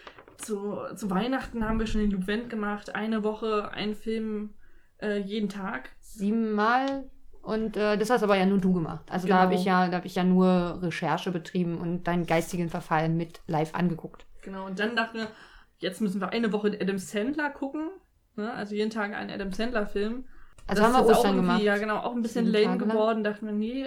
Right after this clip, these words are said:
Speaker 1: also irgendwie müssen
Speaker 2: Das
Speaker 1: wir noch
Speaker 2: kann
Speaker 1: einen
Speaker 2: ja jeder.
Speaker 1: draufsetzen.“
Speaker 2: Ja, eben. Also
Speaker 1: Eben.
Speaker 2: das ist ja gar kein Ding.
Speaker 1: Und ihr werdet es ja mitbekommen haben, Netflix hat, äh, einen Film veröffentlicht, Hubie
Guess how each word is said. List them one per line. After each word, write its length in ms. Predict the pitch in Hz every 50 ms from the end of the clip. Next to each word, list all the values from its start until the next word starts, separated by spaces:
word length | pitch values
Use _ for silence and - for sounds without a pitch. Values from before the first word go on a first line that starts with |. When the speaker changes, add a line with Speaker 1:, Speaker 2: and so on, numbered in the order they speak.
| - -
Speaker 1:
also 180 | - 220 233
irgendwie 200 | 233 247 254 269
müssen 140 | 262 262 -
Speaker 2:
Das 20 | 262
Speaker 1:
wir 20 | 254
noch 40 |
Speaker 2:
kann 160 | - 214 226 226
Speaker 1:
einen 100 | 220 208
Speaker 2:
ja 60 | 208
jeder. 180 | 185 190 180 170
Speaker 1:
draufsetzen.“ 220 | 165 165 165 185 170
Speaker 2:
Ja, 180 | 160 180 180
eben. 320 | 170 180 170 165 160 180 -
Also 200 | - 180 170 180
Speaker 1:
Eben. 300 | 185 180 165 175 185 - _ - - - -
Speaker 2:
das 120 | - 175
ist 40 | -
ja 40 | 185
gar 140 | 170 160 160
kein 200 | 160 - 185 180
Ding. 240 | 170 170 180 220 226 - _ _ _ _ _ -
Speaker 1:
Und 200 | 208 214 202 -
ihr 240 | 185 - - 196 185
werdet 180 | 208 202 220
es 40 | - -
ja 60 | 214
mitbekommen 560 | 220 262 - - 247 - 208 202 196 202 202
haben, 440 | 185 175 175 180 196 202 208 226 - _ _ _ _
Netflix 480 | - 214 220 220 - 226 214 214 - -
hat, 180 | 220 190 - -
äh, 40 | - -
einen 180 | 180 151 185 185
Film 160 | 202 196 190
veröffentlicht, 580 | 185 - - 185 185 185 185 208 196 - - _ _ - -
Hubie 380 | 240 226 240 240 226 226 226